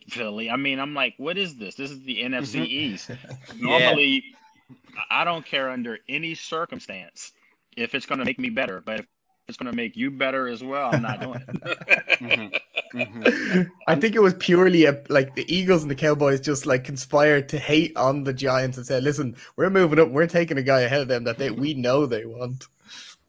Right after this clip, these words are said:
Speaker 1: Yeah, I think it was obvious that, uh, the Giants were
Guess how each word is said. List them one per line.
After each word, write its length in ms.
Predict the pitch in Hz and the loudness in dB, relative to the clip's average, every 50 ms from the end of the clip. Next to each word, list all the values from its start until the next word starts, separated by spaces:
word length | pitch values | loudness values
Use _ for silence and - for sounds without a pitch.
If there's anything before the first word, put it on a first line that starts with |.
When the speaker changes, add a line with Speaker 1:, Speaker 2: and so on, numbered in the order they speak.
| _ _ | _ _
Speaker 1:
Yeah, 200 | - 98 92 90 | -8 -8 -6 -6
I 60 | 101 | -8
think 240 | - - 131 123 117 | -2 -2 -2 0 0
it 60 | 123 | -2
was 220 | 107 104 104 98 92 | -4 -4 -4 -2 -2
obvious 500 | 101 104 104 104 92 98 92 92 - - | 0 0 0 -2 -4 -6 -10 -10 -12 -12
that, 220 | 95 82 78 78 92 | -16 -16 -16 -14 -12
uh, 200 | 92 90 90 87 82 | -12 -12 -12 -12 -14
the 100 | 82 82 80 | -16 -18 -12
Giants 400 | 87 101 98 95 95 90 - - | -8 -8 -6 -6 -8 -8 -10 -12
were 120 | 87 82 | -14 -16